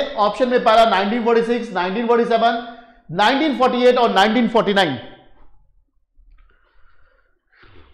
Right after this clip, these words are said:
चलिए, आं-, answer मिलाइए, Maximum लोग का इसका answer गलत आया है, कोई बात नहीं। तो इसका exactly right answer होगा नाइनटीन फ़ोर्टी सेवन में राजा बने थे।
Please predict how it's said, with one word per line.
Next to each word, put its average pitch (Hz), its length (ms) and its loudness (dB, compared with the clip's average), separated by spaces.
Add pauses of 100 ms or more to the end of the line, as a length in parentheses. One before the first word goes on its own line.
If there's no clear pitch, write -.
(2000)
चलिए, 262 220 6
आं-, 254 260 4
answer 226 280 2
मिलाइए, 254 400 2
Maximum 262 460 0
लोग 247 120 4
का 247 80 4
इसका 226 240 2
answer 202 300 2
गलत 208 280 4
आया 208 220 6
है, - 220 0
कोई 208 180 0
बात 214 260 4
नहीं। 240 140 -4 (840)
तो 233 100 8
इसका 247 240 4 (160)
exactly 254 480 0
right 240 260 4
answer 240 220 2
होगा 240 420 6
नाइनटीन 226 460 -2
फ़ोर्टी 240 220 -2
सेवन 240 260 -2
में 240 120 4
राजा 190 260 6
बने 185 200 2
थे। 156 140 -2